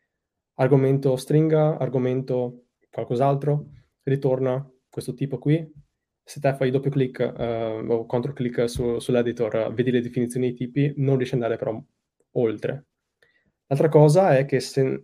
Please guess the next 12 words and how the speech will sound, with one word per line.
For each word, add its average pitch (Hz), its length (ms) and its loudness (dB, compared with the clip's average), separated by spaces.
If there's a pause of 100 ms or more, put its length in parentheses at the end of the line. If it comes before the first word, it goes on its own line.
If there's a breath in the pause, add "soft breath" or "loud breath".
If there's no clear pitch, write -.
mm, 117 460 -2 (800)
per 147 180 10
avere 160 240 8
delle 135 240 4
definizioni 135 500 2
di 139 40 -4
tipi 147 320 -2
realistiche 135 760 -2 (360)
e, 117 540 -2
diciamo, 117 380 -4
production 123 440 -2
re-, 120 300 -2